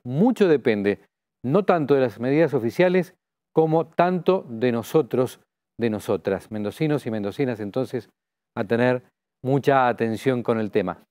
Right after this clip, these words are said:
Y nosotros vamos a seguir con la mirada oficial, en este caso le agradecemos la presencia, a distancia por supuesto, del ministro Víctor Ibáñez, ministro de Gobierno, Trabajo y Justicia. ¿Qué tal, Víctor? ¿Cómo va?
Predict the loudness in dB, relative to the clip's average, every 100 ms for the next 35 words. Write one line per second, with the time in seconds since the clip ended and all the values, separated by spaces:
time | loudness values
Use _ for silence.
0 | -20 _ -6 -2 2 2 2 2 2 2
1 | 2 2 0 2 2 4 4 4 4 2
2 | 0 -2 0 2 2 0 -6 _ _ -4
3 | -2 0 2 0 2 2 2 2 0 2
4 | 0 -4 _ _ _ 0 0 2 2 2
5 | 2 0 -4 -4 -4 0 0 0 0 0
6 | 0 -2 2 0 2 -2 -2 _ _ _
7 | _ _ 0 2 4 4 4 2 4 2
8 | 2 4 4 4 2 0 0 -2 0 2
9 | 4 4 4 4 4 2 2 2 2 2
10 | 0 -2 -4 -2 -4 -4 -20 -20 _ _
11 | _ 0 4 4 4 2 2 2 2 4
12 | 4 0